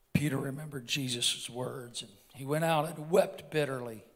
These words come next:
I can't think of a more bitter thing to experience than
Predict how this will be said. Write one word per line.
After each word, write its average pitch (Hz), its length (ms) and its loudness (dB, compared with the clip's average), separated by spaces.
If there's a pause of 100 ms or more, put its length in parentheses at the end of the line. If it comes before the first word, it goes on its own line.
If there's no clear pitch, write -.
(580)
I 180 80 -2
can't 202 260 2
think 180 240 2
of 147 120 2
a 151 80 4
more 139 220 0 (120)
bitter 143 440 0 (1160)
thing 160 340 0
to 139 120 2
experience 127 1000 -2 (1000)
than 143 420 0